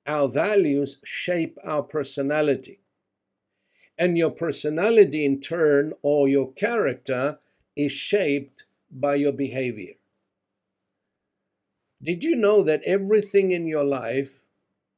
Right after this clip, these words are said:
is founded on the values you embrace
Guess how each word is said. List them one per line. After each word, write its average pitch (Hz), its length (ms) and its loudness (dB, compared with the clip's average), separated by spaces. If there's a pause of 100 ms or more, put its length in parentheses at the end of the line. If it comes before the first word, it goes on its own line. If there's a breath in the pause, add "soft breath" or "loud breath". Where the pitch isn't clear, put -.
(120)
is 143 220 0
founded 190 760 -2 (100)
on 147 200 -4
the 139 100 0
values 160 720 -2
you 139 200 -4
embrace 135 840 0